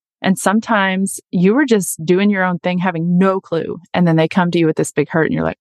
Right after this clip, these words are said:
"Wow, I had no idea I did that." And so you can still take ownership for that in the way of, like,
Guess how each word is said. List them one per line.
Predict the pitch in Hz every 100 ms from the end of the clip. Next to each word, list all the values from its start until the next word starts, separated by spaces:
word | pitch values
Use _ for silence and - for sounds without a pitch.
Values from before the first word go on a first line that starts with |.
| -
"Wow, | 151 120 156 _ _
I | 170
had | 156 143 -
no | - 139 139 139
idea | 131 127 -
I | -
did | - -
that." | - _ _ _ -
And | 220 214
so | 202
you | 185 202
can | 214
still | - 226
take | 220 -
ownership | 185 185 185 - 165 -
for | - 156
that | 151 147 139 - - - _ -
in | 190 180
the | 170
way | 165 160 160
of, | 151 143
like, | 156 -